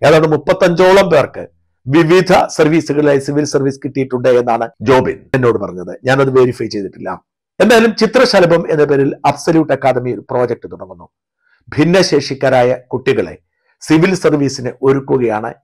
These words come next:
അതിന്റെ ലക്ഷ്യം, പൂർണ്ണമായും സൗജന്യമായി. മറ്റൊരു കാര്യം കൂടി പറയേണ്ടതുണ്ട്. സിവിൽ സർവീസ്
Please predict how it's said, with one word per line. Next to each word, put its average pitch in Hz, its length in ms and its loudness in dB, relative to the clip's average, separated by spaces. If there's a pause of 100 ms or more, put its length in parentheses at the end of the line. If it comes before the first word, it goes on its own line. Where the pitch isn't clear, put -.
(220)
അതിന്റെ 113 260 -4
ലക്ഷ്യം, 92 440 -10 (340)
പൂർണ്ണമായും 127 580 0
സൗജന്യമായി. 92 800 -6 (540)
മറ്റൊരു 247 260 4
കാര്യം 208 280 6
കൂടി 175 340 2
പറയേണ്ടതുണ്ട്. 131 640 -2 (480)
സിവിൽ 247 320 2
സർവീസ് 196 460 2